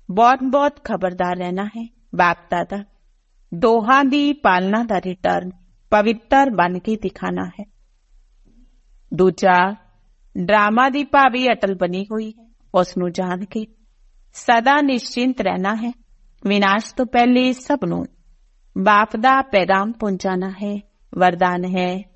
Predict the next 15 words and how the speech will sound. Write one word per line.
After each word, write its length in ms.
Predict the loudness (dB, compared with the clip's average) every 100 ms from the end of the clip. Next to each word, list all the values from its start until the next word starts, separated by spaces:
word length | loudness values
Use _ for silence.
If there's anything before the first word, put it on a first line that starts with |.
| _ _ _ _ _ -6 0
ਗਿਆਨ 300 | 2 4 2
ਅੰਮ੍ਰਿਤ 320 | 2 2 -2 0
ਤੋਂ 180 | -2 0
ਪਿਆਸੀ 540 | 2 2 2 -2 0
ਆਤਮਾਵਾਂ 580 | 2 2 0 -2 -2 -2
ਦੀ 220 | -2 -2
ਪਿਆਸ 500 | 0 2 4 2 -4
ਬੁਝਾ 360 | -10 -6 -4 -4
ਕੇ 440 | -4 -6 -4 -8 -12 _ _ _ _ _ _ -4
ਤ੍ਰਿਪਤ 340 | -2 -2 -2
ਕਰਨ 320 | 0 0 2
ਵਾਲੇ 440 | 2 2 2 0 2
ਮਹਾਨ 480 | 2 2 2 2 0
ਪੁੰਨਿਆਤਮਾ 800 | -4 -6 -4 -4 -4 -6 -4 -4
ਭਵ। 360 | -6 -6 -6